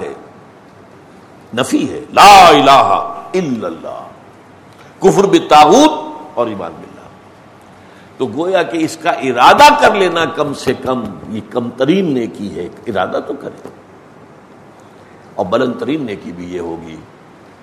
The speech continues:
کہ اس راہ میں وہ وقت بھی آ جائے کہ موقع آئے، مرحلہ آئے تو جان ہتھیلی پر رکھ کر میدان میں حاضر ہو جائیں، اللہ تعالیٰ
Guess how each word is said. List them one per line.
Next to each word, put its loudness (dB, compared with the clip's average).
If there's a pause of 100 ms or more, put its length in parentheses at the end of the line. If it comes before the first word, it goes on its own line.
(120)
کہ -12
اس -2
راہ 2
میں -2
وہ -2
وقت -6
بھی -10
آ -6
جائے -8 (800)
کہ -4 (180)
موقع -2
آئے، 2 (160)
مرحلہ -2
آئے 4
تو -8
جان 4
ہتھیلی -6
پر -10
رکھ -10
کر -6
میدان -10
میں -14
حاضر -6
ہو -12
جائیں، -14 (920)
اللہ -2 (120)
تعالیٰ -2